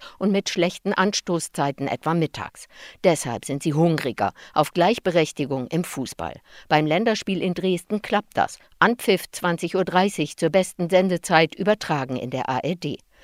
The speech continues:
Geht doch. Aber die Spielerinnen sind auch hungriger etwa auf ein Grundgehalt, damit sie vom Fußball leben und nicht nebenher noch in anderen Jobs Geld verdienen müssen. Hungriger auf professionelle Trainingsbedingungen wie bei den männlichen Kollegen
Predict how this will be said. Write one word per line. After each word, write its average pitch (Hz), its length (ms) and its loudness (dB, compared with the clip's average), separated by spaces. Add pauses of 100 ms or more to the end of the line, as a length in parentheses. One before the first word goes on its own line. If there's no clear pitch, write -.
(160)
Geht - 220 0
doch. - 180 -6 (420)
Aber 175 180 6
die 180 120 2
Spielerinnen 202 680 4
sind 180 240 0
auch 240 320 4
hungriger 175 500 4
etwa - 280 2
auf 165 140 6
ein 180 160 4
Grundgehalt, 160 720 -4 (220)
damit 156 280 2
sie 151 120 2
vom 151 220 0
Fußball 190 400 4
leben 208 320 2
und 190 180 0
nicht 185 220 -2
nebenher 196 460 2
noch 180 180 0
in 160 140 -2
anderen 165 400 0
Jobs - 300 -2
Geld 175 220 2
verdienen 139 400 -2
müssen. 117 360 -6 (480)
Hungriger 196 580 4
auf 160 160 2
professionelle 196 760 2
Trainingsbedingungen 170 1120 0
wie 160 120 -4
bei 165 200 4
den 175 160 0
männlichen 180 480 0
Kollegen 180 420 2